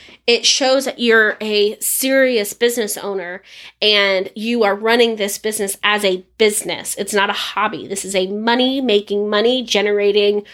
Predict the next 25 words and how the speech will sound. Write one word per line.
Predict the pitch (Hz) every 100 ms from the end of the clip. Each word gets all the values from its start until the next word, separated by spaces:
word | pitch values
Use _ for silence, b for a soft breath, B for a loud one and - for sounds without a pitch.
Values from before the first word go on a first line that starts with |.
| B B
profit-turning | - - 233 240 240 240 - - _ _ _ - 233 220 208 202 196 - _ - 220 -
business, | 226 208 175 131 - - _ -
company, | - 214 202 160 - - _ _ _ _ _ _ _ _ _ _ _
whatever | 208 214 226 233
you | 233 220
want | 214
to | 185
call | - 226 196
it, | - -
okay? | 202 - 190 196 208 B _ _ _ _ -
So | - 240
those | 240 269 311
are | 294 247 240 240 240 - -
the | 226 240 233 233
biggest | 240 320 359 269
reasons | 262 240 240 233
why | 214 202 202 202 - B -
you | 220 254
need | 277 247 233 226 -
S | 240 269
O |
Ps | 247 226 208 208 -
in | 262 269
your |
business. | 240 202 208 208 202 -